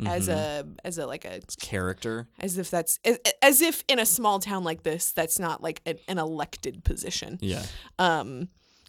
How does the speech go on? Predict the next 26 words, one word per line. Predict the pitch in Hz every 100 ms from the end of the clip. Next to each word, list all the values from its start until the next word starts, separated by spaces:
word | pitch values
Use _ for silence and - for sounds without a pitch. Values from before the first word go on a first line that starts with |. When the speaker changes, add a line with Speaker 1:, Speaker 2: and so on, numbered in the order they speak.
| -
Speaker 1:
it's | 233 -
very, | 190 220 233 233 226 196 -
it's | 220 -
supposed | 247 - 254 240
to | 214
be | 196
very, | 180 175 175 170
like, | 156 160 165 160
these | 185 190 190 - -
are | 170 160 170
the | 170
knights | 160 160 143 - - - - - - - -
of | 156 147 143 135 165 - - _ _ -
the | 151
story. | - - 147 - - 104
Speaker 2:
Mm-hmm. | 98 90 95 - 175
Speaker 1:
The | 180
good | 165 208 202 180
guys | 180 175 170 175
with | 160
a | 165
code | - 180 160 156 160 156
who | 160
are | 139
trying | - - 151 143 135 143 151 165
to, | - 156 120 - -